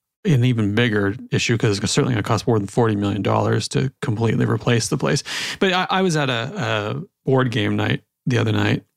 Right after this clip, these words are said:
and someone said, "Why not tear it down and have a national competition among Canadian architects to go build this beautiful new home for the prime minister, official residence, belongs to the country.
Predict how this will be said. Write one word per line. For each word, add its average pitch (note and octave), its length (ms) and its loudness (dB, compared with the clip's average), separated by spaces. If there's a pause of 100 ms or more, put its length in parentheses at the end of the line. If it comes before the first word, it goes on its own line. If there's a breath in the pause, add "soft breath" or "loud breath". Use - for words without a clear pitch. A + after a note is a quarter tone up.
(140)
and A2 520 0 (200)
someone A#2+ 280 0
said, B2 360 0 (380 loud breath)
"Why B3 220 2
not A#3+ 240 0 (720)
tear D#3+ 300 2
it E3 120 -2
down A2+ 560 0 (540 loud breath)
and C#3+ 120 2
have C#3+ 280 0
a B2+ 60 0
national C#3+ 420 -2
competition C#3+ 920 -2 (360 soft breath)
among A#2 240 2
Canadian B2+ 420 0
architects - 840 -4 (360 soft breath)
to C#3+ 120 0
go B2 200 2
build A#2+ 360 0
this C3+ 440 -2 (260)
beautiful D3 440 2
new C3 160 4
home A2 340 0
for A#2 140 -2
the G#2+ 100 0
prime A2 260 2
minister, A#2 640 0
official C3+ 320 0
residence, G#2+ 460 2
belongs A2 420 0
to D3 100 0
the A#2+ 120 2
country. A#2 500 0